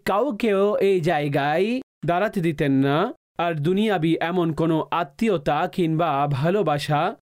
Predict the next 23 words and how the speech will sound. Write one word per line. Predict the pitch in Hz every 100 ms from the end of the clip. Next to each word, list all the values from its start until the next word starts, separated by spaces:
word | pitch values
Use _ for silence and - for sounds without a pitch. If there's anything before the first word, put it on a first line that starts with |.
| -
সেগুলোকে | - 196 208 247 190
তিনি | 175 185 170
নিজের | 156 170 185 208
দিকে | 156 151 160
টেনে | 147 175 202
নিতেন | 156 147 135
না, | 143 170 - _ 156
বরং | 180 190
তিনি | 190 185
হুজুর | 147 165 233
আলাইহিস | 226 175 175
সালাতু | - 160 170 175
ওয়াস | 170 160
সালামের | 175 175 247 208
দিকে | 165 - 165
ধাবিত | 135 165 233
থাকতেন। | 208 160 147 - 156 143 143 -
উনার | 175 185 170 147 147 - _
কদমের | 185 185 220 175
মধ্যে | 160 156 147
তিনি | 151 170 165 147
উপস্থিত | 170 185 233 - 170
থাকতেন। | - 147 147 143 165